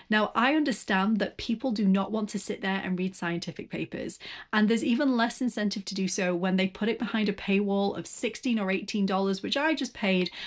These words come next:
and I read the article in full. And it's important you do that because I do think this conclusion is a little bit misleading. So basically, this paper is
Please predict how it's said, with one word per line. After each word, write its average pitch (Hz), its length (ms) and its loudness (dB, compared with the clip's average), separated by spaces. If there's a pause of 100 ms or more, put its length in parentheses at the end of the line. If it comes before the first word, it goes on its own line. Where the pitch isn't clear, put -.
(140)
and 220 200 2
I 226 200 2
read 185 380 2
the 202 220 0
article 170 520 -4
in 175 160 -6
full. - 440 -6 (320)
And 226 100 2
it's 220 120 2
important 285 420 2
you 254 80 6
do 208 160 0
that - 320 -4
because 214 240 0
I 214 80 4
do 247 320 4
think 262 160 0
this 233 140 -2
conclusion 214 420 2
is 185 140 2
a 190 40 2
little 185 280 2
bit - 140 -6
misleading. - 600 -6 (400)
So 233 240 2
basically, 226 720 -2
this 233 220 0
paper 196 500 -2
is 190 180 0